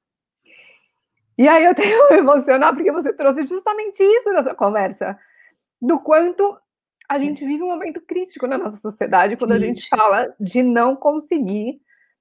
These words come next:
Speaker 1: trazer um alimento pra mesa de uma criança que tá precisando estudar hoje, né?
Speaker 2: É
Speaker 1: E
Speaker 2: isso.
Speaker 1: o, e, e a, e a cultura que, como, como elemento salvador, né, dessa conexão.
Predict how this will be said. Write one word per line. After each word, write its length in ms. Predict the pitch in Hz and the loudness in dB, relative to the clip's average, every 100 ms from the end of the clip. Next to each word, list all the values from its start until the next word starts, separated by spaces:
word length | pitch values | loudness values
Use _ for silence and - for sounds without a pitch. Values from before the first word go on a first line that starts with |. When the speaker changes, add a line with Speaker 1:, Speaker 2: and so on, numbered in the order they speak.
| _ _ _ _ | _ _ _ _
Speaker 1:
trazer 360 | 262 262 208 226 | 2 2 2 0
um 100 | 262 | 2
alimento 360 | 269 240 262 | 2 2 0
pra 120 | 277 262 | 0 0
mesa 200 | 208 226 | 0 -2
de 60 | |
uma 140 | 240 233 | -4 -6
criança 300 | 220 208 233 | -8 -8 -6
que 60 | |
tá 80 | 220 | -8
precisando 380 | 208 226 196 208 | -6 -6 -6 -6
estudar 340 | - 196 208 | -8 0 2
hoje, 380 | 180 - - 185 _ _ 185 | 2 -2 -12 -20 _ _ -4
né? 260 | 196 220 220 _ _ _ | -2 -2 -8 _ _ _
Speaker 2:
É 100 | 190 | -2
Speaker 1:
E 280 | 196 190 226 | -2 0 2
Speaker 2:
isso. 100 | 269 | 4
Speaker 1:
o, 40 | 277 - | 4 2
e, 400 | 226 214 - 240 | -6 -8 -4 2
e 60 | 226 | 4
a, 240 | 240 254 | 4 2
e 60 | 247 | 0
a 80 | 254 | 0
cultura 500 | 269 254 262 285 330 | -2 -4 -2 -4 -4
que, 220 | - - | -10 -16
como, 380 | - 262 269 - | 0 0 0 -8
como 240 | - 247 262 | -6 0 2
elemento 380 | 262 226 220 208 | 2 -2 -8 -6
salvador, 680 | 233 220 233 185 165 151 | -6 -4 -4 -2 -2 -2
né, 160 | 165 175 | -6 -8
dessa 200 | 170 175 | -10 -12
conexão. 600 | 185 160 175 _ - | -12 -14 -16 _ -18